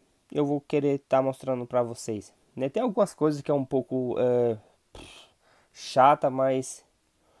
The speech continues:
dinheiro é dinheiro, não importa. Então é isso aí. Entre outros, eu vou tá já falando aqui pra vocês.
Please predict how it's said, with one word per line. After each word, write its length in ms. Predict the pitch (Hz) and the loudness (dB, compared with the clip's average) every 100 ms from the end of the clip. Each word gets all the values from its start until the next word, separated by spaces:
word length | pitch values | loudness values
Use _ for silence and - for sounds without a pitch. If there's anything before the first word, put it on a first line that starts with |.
| _ _ _ | _ _ _
dinheiro 320 | 113 135 143 | -4 0 4
é 60 | 139 | 4
dinheiro, 480 | 123 131 131 151 165 | 2 0 2 0 -2
não 160 | 156 | -4
importa. 580 | 127 - 123 143 - 185 _ _ _ _ - | -4 2 2 2 -2 -6 _ _ _ _ -14
Então 320 | 131 135 131 | -8 -2 0
é 80 | 151 | 0
isso 160 | 156 | -2
aí. 220 | - 135 101 _ _ _ _ _ _ _ - 139 | -4 -6 -8 _ _ _ _ _ _ _ -6 -2
Entre 380 | 147 151 143 | -2 0 4
outros, 500 | 147 170 185 202 208 - | 8 8 6 4 -4 -4
eu 60 | |
vou 160 | 143 151 | -4 -2
tá 220 | - 147 | 2 2
já 360 | 143 139 139 131 | 4 6 6 4
falando 340 | - 135 131 | 2 0 0
aqui 180 | 131 139 | -2 -4
pra 160 | 131 | -2
vocês. 720 | 127 123 123 - 139 147 - | -2 -2 -6 -4 -2 -4 -8